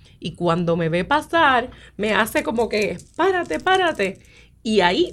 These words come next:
yo salgo y me dice, "Mira, Wanda Hernández, va a haber una audición y yo quiero que tú audiciones para esto". Y yo le digo,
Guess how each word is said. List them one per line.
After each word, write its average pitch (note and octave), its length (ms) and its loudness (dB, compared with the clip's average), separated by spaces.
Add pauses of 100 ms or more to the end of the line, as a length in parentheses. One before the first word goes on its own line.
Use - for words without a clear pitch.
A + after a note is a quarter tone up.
yo D4+ 160 0
salgo F#3 640 0 (300)
y A3+ 120 -4
me G3+ 160 -4
dice, F#3+ 500 -4
"Mira, C#4 240 0
Wanda F#3+ 320 0
Hernández, D#3 580 -6
va F#3 120 2
a - 20 4
haber F#3 180 -2
una A3+ 180 -4
audición C#4+ 440 -6
y G3+ 60 -4
yo F3 120 -4
quiero B3+ 220 -4
que G3 100 -4
tú F#3 200 -4
audiciones B3+ 720 -4
para - 260 -4
esto". - 340 -8
Y C#3+ 60 -6
yo D3+ 100 -2
le - 120 -4
digo, - 240 -8